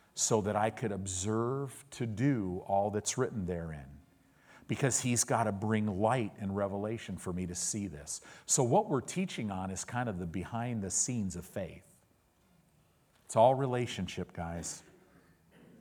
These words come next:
It says here, "All things," verse fifteen, "that the Father hath are mine. Therefore said I,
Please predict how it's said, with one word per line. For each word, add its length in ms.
It 140
says 300
here, 200
"All 480
things," 400
verse 240
fifteen, 520
"that 160
the 80
Father 420
hath 340
are 120
mine. 480
Therefore 420
said 260
I, 360